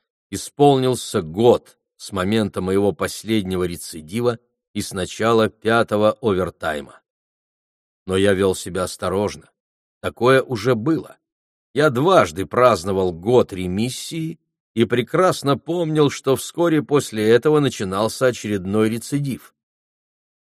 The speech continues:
Когда я подошел к отметке в шестнадцать месяцев, самому длинному периоду ремиссии за всю историю моей болезни,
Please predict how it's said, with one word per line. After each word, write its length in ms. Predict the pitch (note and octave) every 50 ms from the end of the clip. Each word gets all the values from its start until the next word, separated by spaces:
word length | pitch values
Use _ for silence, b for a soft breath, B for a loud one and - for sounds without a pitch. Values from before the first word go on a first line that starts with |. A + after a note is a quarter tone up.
| _ -
Когда 340 | F2 E2 E2+ E2 G2+ G#2 G2
я 80 | G2 F2
подошел 500 | D2 F#2+ F2+ F#2+ - - - G#2+ G2+ F#2
к 80 | -
отметке 540 | G2+ E2+ - F#2 G2+ G#2 G2+ - _ - F#2+
в 100 | F2 -
шестнадцать 840 | - - - F#2 - - G2+ G#2 G2+ F#2+ E2+ - - - F2+ D#2 _
месяцев, 720 | - F#2 A2 B2 - - - A2+ - - A#2 A2 - - _ _ _ _ _ _ _ _ _ _ _ _ _ _ _ _
самому 540 | - - - C3 C3 B2+ B2+ B2 A#2+ A#2 A#2
длинному 640 | G#2+ F#2 G2 A#2+ C#3 C#3+ B2 G2+ F#2 F2+ F2+ F2+ F2
периоду 520 | D#2+ - G#2+ G#2+ G#2 G#2+ G2 F#2+ F2+ F2+ F#2
ремиссии 600 | F2+ F#2+ F#2+ G#2+ A#2 A#2 G#2+ - - - F2 E2+
за 200 | D#2+ D2 E2+ F#2+
всю 320 | F2 - - - A2+ G#2 F#2
историю 460 | - - - - G#2+ G#2 F#2+ F#2 F2
моей 280 | F2 F#2+ G2 G2 F#2+
болезни, 640 | F2 D#2+ F#2 G2+ A#2 C3+ C#3 B2+ G2+ - F2+ - -